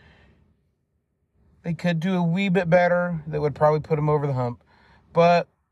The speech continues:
you know what? Like I said, the Lions, you have no-, fan-, the Lions fans, you have nothing to be sad about. They look sharp. They look good. You have a, they have a very bright future. Um, but anyway, congratulations, forty-niners.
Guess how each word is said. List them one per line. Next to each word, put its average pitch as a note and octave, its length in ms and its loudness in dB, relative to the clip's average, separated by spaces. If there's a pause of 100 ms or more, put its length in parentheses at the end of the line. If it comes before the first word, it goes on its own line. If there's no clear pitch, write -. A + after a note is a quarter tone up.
(760)
you E3 60 -2
know F3 180 2
what? E3+ 220 4
Like D#3+ 160 -4
I D#3 80 0
said, C3+ 280 -2
the C#3+ 100 -2
Lions, E3 720 0 (120)
you - 140 -2
have F3+ 120 2
no-, E3+ 180 2 (280)
fan-, F3 400 0 (100)
the D3 100 -4
Lions E3 340 2
fans, F3 300 0
you F3+ 60 0
have F3 80 0
nothing D#3+ 380 2
to D3+ 100 -6
be C#3+ 120 -4
sad B2 280 -4
about. A#2 300 -6 (580)
They D#3+ 120 2
look D#3+ 220 2
sharp. D#3+ 400 2
They D#3 140 0
look D#3 220 2
good. C#3 340 -2 (240)
You D#3 180 -2
have D3+ 160 4
a, D3 180 -6 (280)
they D#3+ 100 -4
have D#3+ 140 2
a C#3+ 100 0
very D3 440 2
bright C#3 420 0
future. A#2+ 640 -6 (800)
Um, D3 680 2 (1400)
but D#3 100 -4
anyway, D#3 580 2
congratulations, D#3 800 0
forty-niners. D#3+ 800 0